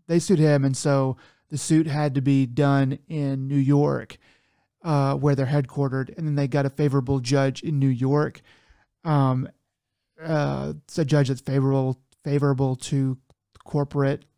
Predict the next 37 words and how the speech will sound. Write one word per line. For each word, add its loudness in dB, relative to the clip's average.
interests, -4
um, 0
and 2
they 4
just 2
got 2
bullied 6
and, 0
and, -2
you -2
know, 0
and, -6
and -6
messed 0
around -2
with -2
until, -2
eh, 2
there 4
was 2
no 2
way 2
they, 0
they, -2
they -4
could -6
win. -8
But, 2
I -6
mean, 2
from 0
what 2
I 2
saw 0
in -6
that 0
documentary -2